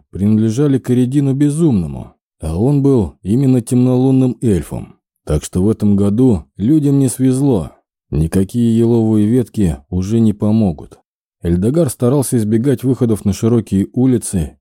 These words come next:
идя по окольным дорогам. Большинство людей сейчас было на площади, но некоторые пьяные группки попадались даже в самых тёмных подворотнях. Эльдогар брезгливо обходил их, ибо хуже грязного мдоха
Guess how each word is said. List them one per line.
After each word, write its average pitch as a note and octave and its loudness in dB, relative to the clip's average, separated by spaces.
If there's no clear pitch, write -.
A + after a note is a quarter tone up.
идя B2+ 0
по B2 0
окольным C3 0
дорогам. A2 -2
Большинство E2+ 0
людей G#2+ 0
сейчас G#2 -2
было A#2+ 0
на A#2 0
площади, F#2 -4
но E2 -4
некоторые C#3 0
пьяные C3+ 0
группки A#2+ 0
попадались C3+ 0
даже B2 0
в G#2 -6
самых C#3 -2
тёмных B2+ 0
подворотнях. A2 -2
Эльдогар A2+ 0
брезгливо B2 0
обходил C3+ -2
их, - -18
ибо - 0
хуже G#2+ 0
грязного G#2 0
мдоха G#2+ -2